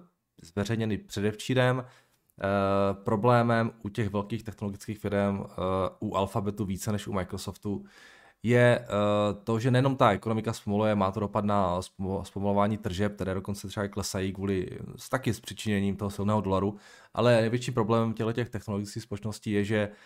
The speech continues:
jim mnohem rychleji roste ten opex, eh, to jsou, to znamená ty náklady, než, než revenues, a to se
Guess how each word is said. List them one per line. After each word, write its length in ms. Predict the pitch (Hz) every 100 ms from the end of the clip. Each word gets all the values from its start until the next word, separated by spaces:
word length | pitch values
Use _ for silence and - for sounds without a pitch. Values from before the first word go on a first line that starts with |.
| - -
jim 260 | 104 107 92
mnohem 460 | 90 104 120 131 101
rychleji 480 | 107 - 120 117
roste 440 | 104 101 - 110 110
ten 160 | 117
opex, 600 | 101 85 104 104 - -
eh, 140 | 104 98
to 60 |
jsou, 180 | 92 104
to 200 | 95 98
znamená 220 | 92 104
ty 80 | 107
náklady, 520 | 107 98 101 101 101 - - _ -
než, 340 | 98 - -
než 240 | 101 101 -
revenues, 560 | 90 95 98 101 -
a 220 | 101 92
to 180 | 90 92
se 200 | - 107